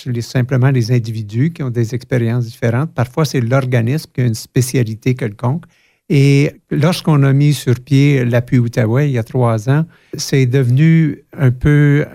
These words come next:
au centre de mes préoccupations, la concertation et la mobilisation des organismes autour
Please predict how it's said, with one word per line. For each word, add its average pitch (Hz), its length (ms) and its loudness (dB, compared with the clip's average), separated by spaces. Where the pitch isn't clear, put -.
au 135 200 2
centre 160 380 2
de 143 80 0
mes 131 160 4
préoccupations, 120 720 -4
la 113 160 -4
concertation 131 720 -2
et 139 80 2
la 127 100 2
mobilisation 123 760 0
des 117 200 -2
organismes 120 500 -2
autour 175 720 2